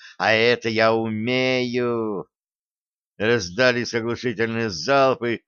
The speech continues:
и Ки пришлось повысить голос, чтобы их перекричать.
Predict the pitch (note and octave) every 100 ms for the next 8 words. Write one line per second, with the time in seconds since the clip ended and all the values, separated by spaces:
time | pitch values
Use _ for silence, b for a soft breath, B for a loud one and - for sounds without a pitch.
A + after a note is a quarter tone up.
0 | _ _ _ - A2+ - C3+ F3 D3+ E3+
1 | C#3 E3 D#3 - C3 C#3+ C3+ C#3+ F2+ A2
2 | A#2 A#2 A2+ - - A#2+ B2 B2 - A#2
3 | A#2 C3 G#2+ G#2 G#2 -